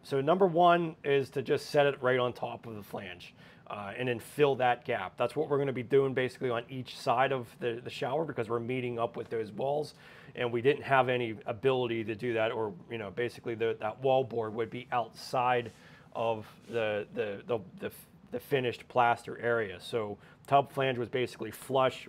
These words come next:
with the board, so the sealant application is the simplest way to go about that. Second option is to actually notch it. We did that on the back side of the tub. That is definitely a way to do it. Again,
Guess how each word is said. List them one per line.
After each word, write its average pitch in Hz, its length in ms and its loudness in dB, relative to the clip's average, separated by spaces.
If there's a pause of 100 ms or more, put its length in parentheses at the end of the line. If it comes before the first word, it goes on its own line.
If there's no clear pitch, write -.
(100)
with 120 340 0
the 107 60 -12
board, 151 480 6 (280)
so 123 180 -2
the 107 60 -2
sealant 123 420 -2
application 117 680 -4
is 101 140 -12
the - 100 -12
simplest 110 460 -12
way 101 140 -10
to 98 80 -14
go 104 180 -14
about 101 340 -14
that. 90 180 -10 (260)
Second 180 340 2
option 165 340 4
is 120 120 -2
to 123 220 -2
actually 139 300 0
notch 143 420 -4
it. - 140 -4
We 120 100 -4
did 139 240 -6
that 139 220 2
on 127 180 0
the 117 80 -2
back 120 380 -2
side 120 260 0
of 110 60 -6
the 113 80 -6
tub. 147 400 0 (500)
That 123 180 4
is 120 120 -2
definitely 135 500 0
a 127 60 0
way 127 180 2
to 117 100 -4
do 143 260 0
it. 143 140 -2 (240)
Again, 156 480 0